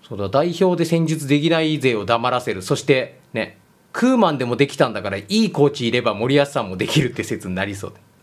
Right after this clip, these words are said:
からそのいいコーチを見抜くか連れてきたか、誰がやったか分かんないけどね。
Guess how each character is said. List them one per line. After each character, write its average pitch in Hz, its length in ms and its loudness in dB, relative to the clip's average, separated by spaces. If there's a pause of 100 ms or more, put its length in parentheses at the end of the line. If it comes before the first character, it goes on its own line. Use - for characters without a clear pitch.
(120)
か 120 60 -6
ら 107 40 -6
そ 143 100 -6
の 123 60 -4
い 180 200 0
い 196 80 -2
コ 147 160 2
ー 127 40 -4
チ 123 180 -4
を 95 200 -2
見 127 180 0
抜 151 100 2
く - 100 -10
か 113 100 0
連 117 220 -6
れ - 20 -6
て 120 80 -4
き - 80 -10
た 107 60 0
か、 90 80 -4 (100)
誰 135 240 2
が 113 80 -4
や 101 60 -8
っ 101 40 -12
た 101 80 -6
か 95 80 -2
分 92 60 -6
か 107 100 -2
ん 92 40 -6
な 87 60 -10
い - 40 -14
け - 80 -18
ど - 80 -20
ね。 - 200 -20